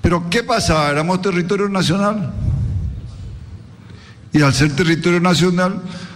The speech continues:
no había escuela secundaria, los docentes eran de las escuelas de los, de, de las, de las provincias más viejas.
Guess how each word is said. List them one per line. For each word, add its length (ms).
no 180
había 320
escuela 400
secundaria, 720
los 220
docentes 540
eran 340
de 240
las 160
escuelas 480
de 100
los, 240
de, 240
de 160
las, 160
de 300
las 140
provincias 460
más 160
viejas. 580